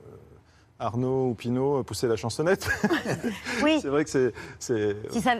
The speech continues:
Speaker 2: si ça a pas été dans le ch-, dans la chanson, donc ça a été dans les affaires,
Speaker 1: Oui,
Speaker 2: puis ça a
Speaker 1: voilà,
Speaker 2: été
Speaker 1: c'est
Speaker 2: dans
Speaker 1: ça. Oui, oui, il y avait un, il y avait un désir de, d'être une vedette. Et dès qu'il a eu le, le,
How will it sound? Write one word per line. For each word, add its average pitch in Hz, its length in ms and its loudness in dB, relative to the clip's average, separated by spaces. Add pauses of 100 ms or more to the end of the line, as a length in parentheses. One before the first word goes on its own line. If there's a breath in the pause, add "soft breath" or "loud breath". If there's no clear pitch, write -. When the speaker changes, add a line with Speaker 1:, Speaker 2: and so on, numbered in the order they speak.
Speaker 2:
si 226 260 -6
ça 233 120 0
a 214 40 0
pas 226 140 0
été 214 160 -4
dans 196 120 2
le 185 60 -2
ch-, - 200 -10
dans 185 140 -2
la 185 100 0
chanson, 208 340 -2
donc 208 160 0
ça 190 80 -4
a 170 40 0
été 190 140 -2
dans 175 120 0
les 175 140 -2
affaires, 220 380 2
Speaker 1:
Oui, 185 60 6
Speaker 2:
puis 196 80 4
ça 165 60 6
a 175 40 4
Speaker 1:
voilà, 208 100 4
Speaker 2:
été 180 100 -4
Speaker 1:
c'est 190 60 -2
Speaker 2:
dans 185 60 0
Speaker 1:
ça. 180 220 2
Oui, 151 120 4
oui, 175 120 2
il 127 40 2
y 117 40 4
avait 110 80 2
un, 110 180 2
il 113 40 2
y - 20 2
avait 117 100 0
un 131 80 -2
désir 127 300 2
de, 120 160 2
d'être 107 240 -2
une 120 80 0
vedette. 190 260 4
Et 143 60 0
dès 160 100 4
qu'il 165 160 0
a 156 60 6
eu 143 100 4
le, 127 400 6
le, 123 160 2